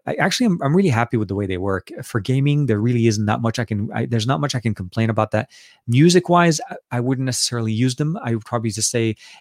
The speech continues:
uh, if you're listening to a podcast or an audiobook or something like that, they work perfectly fine. But, like, bass-heavy music, that would be my only thing. I would go for the wireless Bullets two there. Uh,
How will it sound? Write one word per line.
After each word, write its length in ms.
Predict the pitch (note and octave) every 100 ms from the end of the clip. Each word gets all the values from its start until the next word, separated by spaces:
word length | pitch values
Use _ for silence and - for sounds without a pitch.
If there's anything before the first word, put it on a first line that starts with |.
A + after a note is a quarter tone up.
| -
uh, 120 | A2
if 120 | A#2+ -
you're 120 | A2+
listening 240 | C#3 D#3+
to 100 | C#3+
a 40 | B2
podcast 600 | C3 B2+ - B2+ B2 A#2
or 140 | G2+
an 120 | G#2
audiobook 440 | A2 A2+ A2+ A2+ A#2
or 40 |
something 240 | A#2+ A2+
like 180 | A2+ G#2+
that, 20 |
they 60 | G#2
work 220 | G2 F#2 -
perfectly 340 | G2 - G2+
fine. 280 | - G2 G2
But, 140 | A2+
like, 220 | G#2+ F#2+
bass-heavy 460 | F#2+ A#2 - A#2 A#2+
music, 380 | A2+ A2 A2 -
that 120 | G2+
would 100 | F#2+
be 120 | F#2+
my 140 | F2+ F2+
only 180 | G2
thing. 180 | - G2+ _ - _ -
I 60 | G#2
would 120 | F2+
go 140 | G#2+
for 100 | -
the 140 | G2+ F#2
wireless 380 | G2 G2+ G2
Bullets 380 | - G2 F#2+ -
two 240 | - F#2+ F2+
there. 280 | F#2 F#2 - _ _ _ _ _ _ - -
Uh, 1000 | G2+ G2+ G2+ G2+ G2+ G2 G2 G2 F#2+